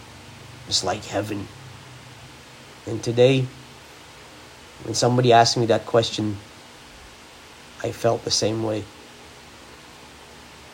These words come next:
And so I thought to myself, "Ah, I am in the right place.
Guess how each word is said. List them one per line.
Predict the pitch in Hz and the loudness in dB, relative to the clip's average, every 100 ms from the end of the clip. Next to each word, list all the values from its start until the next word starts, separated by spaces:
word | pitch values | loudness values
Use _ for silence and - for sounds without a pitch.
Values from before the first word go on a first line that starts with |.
| - | -10
And | - | -6
so | - 117 | 2 4
I | 120 107 - - | 4 2 -4 2
thought | 117 117 | 2 4
to | 113 | 0
myself, | 107 104 92 95 - - - - - - - - - - | -2 0 0 -2 -10 -20 -20 -20 -20 -20 -20 -20 -16 -8
"Ah, | - - - - - - - - - - - - - - - - - - - | -8 -8 -18 -20 -20 -20 -20 -20 -20 -20 -20 -20 -20 -20 -20 -20 -20 -20 -12
I | 117 | -2
am | 120 117 110 | 2 2 0
in | 104 | -6
the | |
right | 101 107 101 | -6 -6 -8
place. | - 117 - | -8 -4 -2